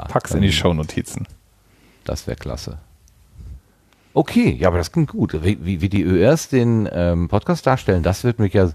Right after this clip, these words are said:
Speaker 2: sofort interessieren hier. Warum finde ich das denn nicht? Ach. <laughs> Ja, ja, man sieht, wer hier der Fachmann vom Google ist und wer das nicht ist. <laughs>
Speaker 1: Ja, da muss
Speaker 2: Okay.
Speaker 1: er, da muss ich ein bisschen mehr im Fitten üben.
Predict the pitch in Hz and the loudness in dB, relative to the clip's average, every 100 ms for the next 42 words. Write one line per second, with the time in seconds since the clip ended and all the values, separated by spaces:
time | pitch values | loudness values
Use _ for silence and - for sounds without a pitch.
0 | - _ _ - 95 - 107 65 85 87 | -6 _ _ -4 -4 2 0 2 -2 -4
1 | 80 - 78 76 76 76 76 90 - 214 | -4 -2 0 0 0 -2 -2 -4 -4 -4
2 | 208 98 - 85 80 78 - - _ _ | -2 -2 0 0 2 0 -2 -14 _ _
3 | _ _ _ _ _ _ - - - - | _ _ _ _ _ _ -8 -8 -2 -2
4 | - 139 135 - - - - - - 147 | 2 2 2 0 -10 -14 -16 -8 2 4
5 | 85 80 76 _ 117 117 151 117 104 95 | 4 0 -4 _ 2 4 4 4 4 4
6 | 90 110 - 98 87 85 80 78 80 69 | 2 0 0 0 0 -4 -6 -4 -4 -4
7 | - 82 71 - 69 73 71 - 73 71 | -6 -6 -6 -8 -8 -6 -6 -6 -6 -6
8 | - - - - - 104 - - 131 135 | -10 -12 -8 -8 -2 -2 0 -2 2 2
9 | 90 85 - 113 - - _ - - - | 2 -4 -6 -8 -6 -8 _ -20 -20 -20
10 | _ _ - 175 143 139 127 110 87 - | _ _ -4 0 2 2 0 -2 0 2
11 | 113 131 156 120 113 123 120 - - 127 | 4 4 4 4 4 4 2 0 -2 0
12 | - 123 123 143 135 120 123 147 123 - | 0 -2 -2 0 0 2 4 4 4 0
13 | 180 - 120 110 107 107 107 | -4 -2 -2 0 0 0 0